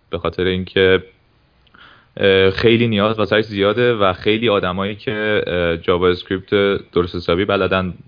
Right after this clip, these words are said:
ورژن ای اس ایکس یا ای اس هفت و لایبرری‌های جدید رو بلدن و اینا خیلی کمن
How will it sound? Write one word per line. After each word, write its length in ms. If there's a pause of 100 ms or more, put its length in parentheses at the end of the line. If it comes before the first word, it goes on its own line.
ورژن 260
ای 220
اس 140
ایکس 160
یا 60
ای 120
اس 160
هفت 320
و 180 (360)
لایبرری‌های 500
جدید 280
رو 60
بلدن 420
و 20
اینا 220
خیلی 360
کمن 320